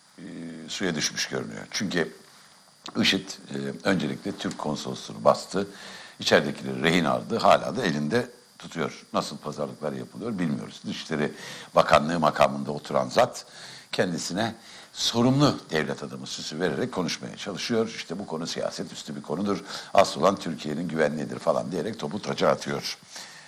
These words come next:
İşte getireceğiz, getireceğiz falan diye. Şimdi başbakan da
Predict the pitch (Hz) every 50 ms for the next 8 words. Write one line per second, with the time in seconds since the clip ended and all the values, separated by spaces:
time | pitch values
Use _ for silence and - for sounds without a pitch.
0 | - - - - - - - - - - 62 - - - 52 50 - 73 67 57
1 | 57 64 - - - - 80 87 85 - - 67 69 62 58 55 98 - - 180
2 | 202 151 - - 110 82 80 76 73 71 78 78